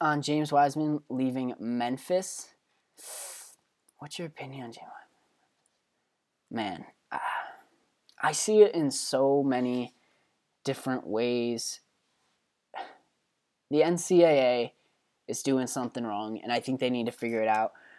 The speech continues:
I think it's a tou-, it's a tou-, touchy subject with college athletes being paid. I think they shouldn't be completely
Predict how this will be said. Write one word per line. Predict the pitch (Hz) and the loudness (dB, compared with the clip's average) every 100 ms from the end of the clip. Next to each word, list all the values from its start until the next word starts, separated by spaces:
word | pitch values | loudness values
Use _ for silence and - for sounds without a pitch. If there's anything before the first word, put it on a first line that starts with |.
| _ _ _ _ | _ _ _ _
I | 131 | 6
think | 147 196 190 175 - | 6 4 2 0 -6
it's | - | -6
a | 151 | -4
tou-, | - - | 4 4
it's | 185 190 | 4 -2
a | |
tou-, | - 302 285 226 _ - | 4 4 4 -4 _ -2
touchy | - 180 202 | 0 2 0
subject | - 156 131 127 117 - - | 0 2 2 2 0 -6 -6
with | 120 117 - _ _ _ _ _ _ _ - | -4 -4 -8 _ _ _ _ _ _ _ -16
college | - 131 131 127 | -4 2 2 2
athletes | 123 120 - 127 113 | 0 0 -2 -4 -4
being | - 120 117 | -6 -6 -8
paid. | - 117 117 113 - | -8 -6 -4 -6 0
I | 135 | 2
think | 139 - - 185 220 - - _ _ _ _ _ _ _ _ _ _ | 2 -6 2 4 4 0 -14 _ _ _ _ _ _ _ _ _ _
they | 170 | 2
shouldn't | 156 - 180 165 | 2 4 2 4
be | 165 | 2
completely | 156 139 - 151 160 170 185 170 165 156 | 2 -4 -2 2 2 4 4 6 6 2